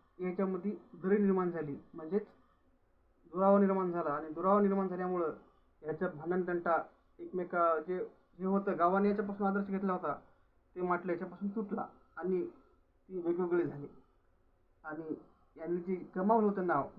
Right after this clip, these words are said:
ते सर्व नाव याने गमावलं. गावामध्ये जे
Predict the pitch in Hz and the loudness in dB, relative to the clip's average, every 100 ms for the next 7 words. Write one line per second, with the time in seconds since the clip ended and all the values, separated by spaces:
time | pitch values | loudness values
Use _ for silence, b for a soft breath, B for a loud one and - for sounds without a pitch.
0 | - - - 170 175 180 156 151 202 214 | -20 -20 -12 -8 -4 -2 -2 -2 -2 0
1 | 196 143 135 110 - _ _ _ _ _ | 0 -2 -6 -12 -20 _ _ _ _ _
2 | _ _ _ _ _ _ _ 160 160 185 | _ _ _ _ _ _ _ 0 2 2
3 | 180 190 185 | -2 -4 -4